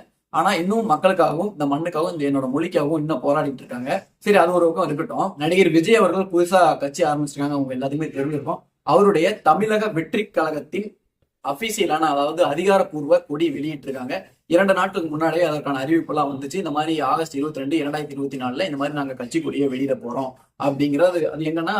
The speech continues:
பனையூர்ல அவருடைய தலைமை அலுவலகத்துல வெளியிட போறோம்னு சொல்லியிருந்தாங்க. அதே மாதிரி இன்னைக்கு காலை ஒன்பது முப்பது மணி அளவுல அந்த கட்சி கொடியை வெளியிட்டாங்க. அந்த கட்சி கொடியில பாத்தீங்கன்னா சிவப்பு, மஞ்சள், சிவப்பு, இரண்டு பக்கம் யானை இருந்துச்சு, நடுவுல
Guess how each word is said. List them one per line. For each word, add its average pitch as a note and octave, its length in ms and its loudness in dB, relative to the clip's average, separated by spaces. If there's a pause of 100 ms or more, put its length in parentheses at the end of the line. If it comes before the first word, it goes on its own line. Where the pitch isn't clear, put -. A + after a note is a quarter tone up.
பனையூர்ல F3 460 0
அவருடைய D3 300 0
தலைமை D#3 400 -4
அலுவலகத்துல C#3+ 500 0
வெளியிட C#3 240 2
போறோம்னு C3+ 340 -4
சொல்லியிருந்தாங்க. C3+ 400 -2 (340)
அதே G3+ 240 4
மாதிரி F#3+ 280 2 (140)
இன்னைக்கு D#3+ 360 0 (260)
காலை D3 280 0
ஒன்பது F3 300 0
முப்பது D3 260 0
மணி C#3 200 0
அளவுல D3 280 0 (220)
அந்த C#3 160 -4
கட்சி C#3+ 260 -4
கொடியை D3+ 240 0
வெளியிட்டாங்க. C3+ 540 -2 (520)
அந்த D#3+ 140 -2
கட்சி F3 240 0
கொடியில G#3 240 2
பாத்தீங்கன்னா D#3+ 400 -2 (260)
சிவப்பு, G3+ 520 0 (400)
மஞ்சள், F#3 440 0 (140)
சிவப்பு, E3+ 540 2 (400)
இரண்டு F3+ 280 0
பக்கம் F3 260 2
யானை E3 320 2
இருந்துச்சு, C#3 440 0
நடுவுல F#3 340 4